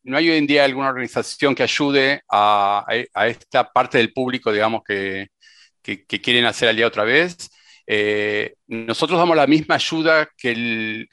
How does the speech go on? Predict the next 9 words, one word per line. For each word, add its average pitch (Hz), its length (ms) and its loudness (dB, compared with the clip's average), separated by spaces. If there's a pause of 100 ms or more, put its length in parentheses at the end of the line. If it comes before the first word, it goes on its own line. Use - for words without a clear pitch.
(260)
que 113 140 -6
le 107 80 -2
damos 135 260 2
a 123 60 0
los 113 120 -2
Olim 123 220 -2
Hadashim, 156 520 0 (100)
excepto, 143 840 -2 (140)
eh, 104 600 0